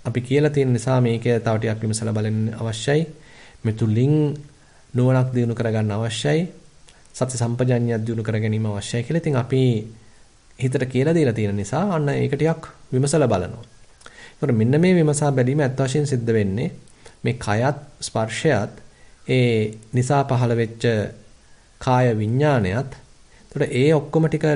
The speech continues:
නැවත නැවත සිදුවීම තුළින් ඒ එක් රැස්ව ක්‍රියාත්මක වීම තුළින් පහළ වෙච්ච ඒ කාය සම්පස්සයත් ඒ කාය සම්පස්සේ නිසා පහළ වෙච්ච අන්න අර වේදනාව. එතෙන්දී පහළ වෙන වේදනාව උපේක්ෂා සහගතයි.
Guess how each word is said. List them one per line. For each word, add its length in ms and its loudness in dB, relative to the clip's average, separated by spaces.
නැවත 280 0
නැවත 220 0
සිදුවීම 460 0
තුළින් 320 0
ඒ 120 2
එක් 200 -10
රැස්ව 300 -2
ක්‍රියාත්මක 440 -2
වීම 220 -2
තුළින් 280 -2
පහළ 280 -4
වෙච්ච 260 -6
ඒ 200 0
කාය 340 2
සම්පස්සයත් 800 -2
ඒ 180 2
කාය 260 0
සම්පස්සේ 540 0
නිසා 240 0
පහළ 260 -2
වෙච්ච 240 -4
අන්න 260 -2
අර 200 0
වේදනාව. 560 0
එතෙන්දී 520 -2
පහළ 260 -2
වෙන 180 0
වේදනාව 360 0
උපේක්ෂා 440 -2
සහගතයි. 500 0